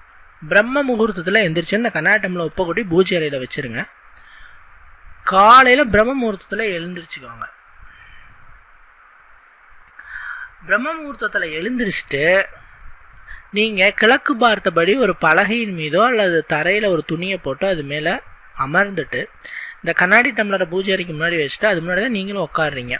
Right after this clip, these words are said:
உட்காந்துட்டு மஞ்சள் பொடி உங்களோட கையில கொஞ்சமா எடுத்துட்டு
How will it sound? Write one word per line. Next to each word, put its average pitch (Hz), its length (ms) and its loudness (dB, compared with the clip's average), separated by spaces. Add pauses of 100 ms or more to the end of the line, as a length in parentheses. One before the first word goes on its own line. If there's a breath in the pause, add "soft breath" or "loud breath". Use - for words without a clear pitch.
(100)
உட்காந்துட்டு 156 460 -6 (260)
மஞ்சள் 220 580 2
பொடி 180 380 -2 (880 loud breath)
உங்களோட 180 180 4 (100)
கையில 190 280 4
கொஞ்சமா 175 420 -4
எடுத்துட்டு 143 580 -4